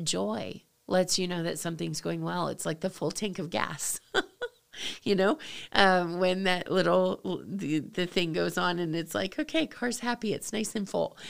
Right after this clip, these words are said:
Um, and so I like to look at emotions like they give you vital information for how you live life. Um,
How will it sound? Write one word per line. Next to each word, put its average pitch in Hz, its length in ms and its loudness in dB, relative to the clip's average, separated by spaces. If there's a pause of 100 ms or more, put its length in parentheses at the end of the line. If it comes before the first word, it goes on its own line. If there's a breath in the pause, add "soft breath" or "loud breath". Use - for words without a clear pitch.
(280 loud breath)
Um, 202 420 6
and 214 180 -2
so 214 480 2
I 247 240 4
like 233 260 4
to 190 100 0
look 185 180 0
at 185 80 -4
emotions 165 640 -2
like 170 320 2
they 190 220 0
give 185 260 0
you 175 180 0
vital 160 560 -2
information 156 880 -4 (420 loud breath)
for 185 260 0
how 165 180 0
you 156 240 0
live 156 220 -2
life. - 420 -6 (420 loud breath)
Um, 170 300 4